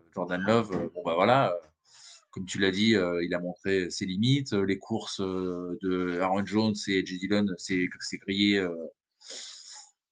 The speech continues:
à chaque fois. Euh, Watson, euh, je trouve que malgré tout, il est pas super servi, même si apparemment en deuxième mi-temps, euh, on l'a un peu plus vu. Mais non, non, c'est, c'est les Packers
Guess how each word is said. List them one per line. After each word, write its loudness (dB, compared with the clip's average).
à -14
chaque -4
fois. 6
Euh, -4
Watson, 6
euh, 4
je -2
trouve -6
que 0
malgré 4
tout, 0
il 8
est 0
pas 6
super -4
servi, 2
même 4
si -2
apparemment 2
en -2
deuxième -4
mi-temps, 0
euh, -4
on -6
l'a 0
un -2
peu -10
plus -16
vu. -4
Mais -8
non, 0
non, 2
c'est, -6
c'est -6
les -2
Packers 6